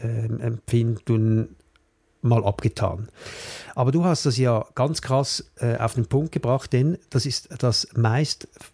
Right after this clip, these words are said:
missverstandenste Molekül. Denn Dopamin ist das Glückshormon, das stimmt so nicht.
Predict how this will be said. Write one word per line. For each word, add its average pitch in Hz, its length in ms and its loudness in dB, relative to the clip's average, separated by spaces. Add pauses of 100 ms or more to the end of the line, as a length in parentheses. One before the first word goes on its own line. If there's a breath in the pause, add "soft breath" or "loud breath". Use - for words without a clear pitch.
(140)
missverstandenste 123 880 0
Molekül. 110 600 0 (440 loud breath)
Denn 123 180 0 (120)
Dopamin 127 520 2
ist - 220 -4
das - 160 0
Glückshormon, 127 920 0 (560)
das 117 100 -2
stimmt 131 360 -2
so 110 160 2
nicht. - 500 -2